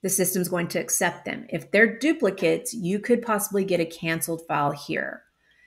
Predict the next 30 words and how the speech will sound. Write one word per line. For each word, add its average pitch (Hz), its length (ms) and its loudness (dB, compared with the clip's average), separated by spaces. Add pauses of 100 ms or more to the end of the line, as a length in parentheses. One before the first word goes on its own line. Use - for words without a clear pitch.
(260)
And 196 100 2
it's 196 180 0
real 226 160 4
easy 190 300 0
to 170 640 0
go 190 260 4
in, 170 400 2
and 156 460 0
it 165 160 -10
doesn't 180 240 -4
look 180 100 -6
like 165 220 -4
I'm 156 160 -6
going 151 260 -6
to - 140 -14
get - 220 -12
that. - 180 -10
So - 120 -8
it - 60 -8
must 160 240 -6
have, 160 140 -8 (120)
I 165 100 -8
must 165 240 -4
have 147 80 -6
avoided 147 440 -2
the, 180 300 -12 (180)
the 156 80 -4
last - 320 -4
test. - 300 -6
So - 160 -6